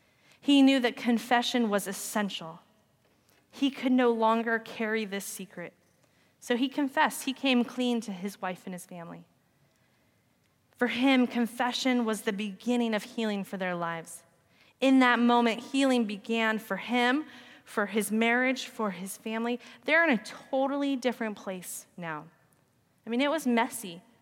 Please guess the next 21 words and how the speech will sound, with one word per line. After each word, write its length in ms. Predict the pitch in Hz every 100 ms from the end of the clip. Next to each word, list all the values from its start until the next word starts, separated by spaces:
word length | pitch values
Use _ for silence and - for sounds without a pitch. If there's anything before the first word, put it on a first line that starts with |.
| _ _ _ _ _ -
Sometimes 640 | - 262 269 262 269 247
it 140 | 254 -
still 580 | - - 247 226 226 226
is 260 | 214 208 208
messy. 480 | 170 - - 170 - _ _ _ _ _ _
But 120 | _
they're 140 | 220 220
in 60 |
a 20 | 208
much 300 | 208 202 -
healthier 460 | - 220 220 208
place. 540 | - 175 165 - - - _ _ _ _ _ _ -
One 240 | 214 233
without 320 | 226 226 196
shame, 640 | - - 220 214 214 226 226 - _ _ _ _ _ _ _
one 200 | 226 233
without 280 | 226 214 170
secrets, 840 | - 220 214 220 208 202 - - _ _ _ _ _ _ _ _ _ -
one 180 | 226
without 500 | 233 226 196 196 190
disconnect. 800 | 220 202 - 214 196 202 - -